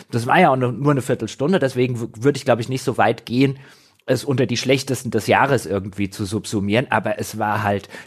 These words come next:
der Inbegriff angesichts dessen, dass ich, wie gesagt, ich könnte mich auch nicht mehr dran erinnern, worum es da ging oder was ich da tatsächlich gespielt habe. Ich weiß nichts mehr darüber. Das ist der Inbegriff der Belanglosigkeit für mich.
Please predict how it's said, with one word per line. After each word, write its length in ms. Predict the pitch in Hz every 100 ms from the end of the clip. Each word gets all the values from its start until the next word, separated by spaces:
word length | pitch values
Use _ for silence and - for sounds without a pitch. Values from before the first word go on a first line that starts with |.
| -
der 240 | 117 -
Inbegriff 720 | 180 208 226 185 143 131 120 -
angesichts 540 | 135 160 147 147 -
dessen, 240 | 147 147
dass 160 | 131 113
ich, 160 | 127 143
wie 120 | 226
gesagt, 180 | 220 -
ich 100 | -
könnte 180 | 214
mich 120 | 220 208
auch 60 |
nicht 160 | 196 208
mehr 100 | 180
dran 180 | 170 175
erinnern, 300 | 165 170 147
worum 180 | 135
es 100 | 127
da 120 | - 98
ging 300 | 214 160 - _ - -
oder 220 | 160 151 127
was 160 | 170
ich 100 | 143
da 120 | 131
tatsächlich 540 | 131 131 147 127 113 -
gespielt 440 | 117 - 220 185
habe. 300 | 90 76 71 - -
Ich 140 | 117 143
weiß 220 | 160 156
nichts 520 | 165 190 240 - -
mehr 160 | 110 92
darüber. 440 | 95 90 95 95
Das 140 | 104
ist 140 | 147 -
der 240 | 156 -
Inbegriff 720 | 202 208 196 185 - 147 139
der 120 | 135
Belanglosigkeit 1000 | 117 123 120 117 101 90 92 - 82 80
für 120 | - 87
mich. 240 | 123 165